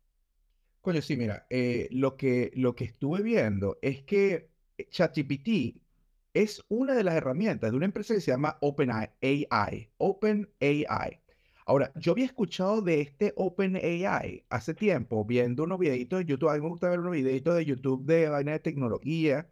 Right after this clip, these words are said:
em, y distintos tópicos similares. Y estuve viendo que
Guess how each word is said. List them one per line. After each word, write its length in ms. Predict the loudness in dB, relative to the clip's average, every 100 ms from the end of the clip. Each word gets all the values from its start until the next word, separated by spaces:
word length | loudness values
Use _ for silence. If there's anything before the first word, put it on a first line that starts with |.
| _ _ _ _ 0
em, 640 | 2 4 4 2 0 -2 -6
y 120 | -2 -2
distintos 540 | -2 -2 -2 -2 -2
tópicos 440 | 0 0 0 -2 -2
similares. 500 | -2 0 2 0 -2
Y 320 | -2 -2 -2
estuve 280 | -6 -4 -2
viendo 440 | 2 2 2 -2 0
que 400 | 0 0 -2